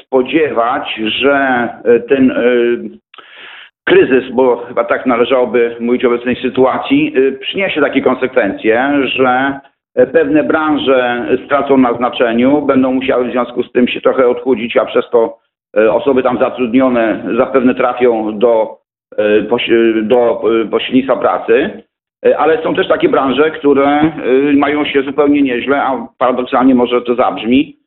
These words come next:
e, zyskują w związku z obecną sytuacją. No, no, bez wątpienia dzisiaj nie mają powodu do narzekania,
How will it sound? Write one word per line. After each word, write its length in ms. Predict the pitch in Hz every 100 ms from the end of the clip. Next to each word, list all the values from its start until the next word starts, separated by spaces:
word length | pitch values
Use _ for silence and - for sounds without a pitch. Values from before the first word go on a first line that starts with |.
| _
e, 80 | 135
zyskują 640 | 127 160 - 214 156 123 113
w 20 |
związku 340 | 120 120 - 120
z 40 |
obecną 340 | 127 123 -
sytuacją. 580 | 120 127 127 127 101 92
No, 100 | 107 107
no, 200 | 127 123
bez 260 | 107 139
wątpienia 480 | 139 135 147 147 139
dzisiaj 240 | 135 147
nie 120 | 135 131
mają 220 | 131 131
powodu 300 | 127 127 120
do 120 | 127
narzekania, 560 | 120 127 123 123 120